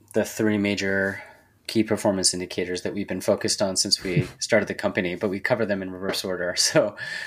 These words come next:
Speaker 1: first and foremost for us has always been the, the quality of the product. Um, I, I can confidently say, and I've tried a lot of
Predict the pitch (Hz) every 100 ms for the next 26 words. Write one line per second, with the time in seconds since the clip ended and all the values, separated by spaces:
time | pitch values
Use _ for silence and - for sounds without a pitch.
0 | - - 151 151 131 123 117 107 - 107
1 | 101 101 107 104 98 98 - 95 92 87
2 | - _ - 98 95 90 _ _ _ -
3 | 113 98 98 98 95 92 110 95 127 -
4 | - _ _ _ _ _ _ _ 104 98
5 | 90 90 95 _ 135 165 - 156 165 165
6 | 160 151 - _ _ _ - 147 131 156
7 | 156 147 120 117 - 98 98 104 110 -
8 | 123 110 101 104 107 104 101 - -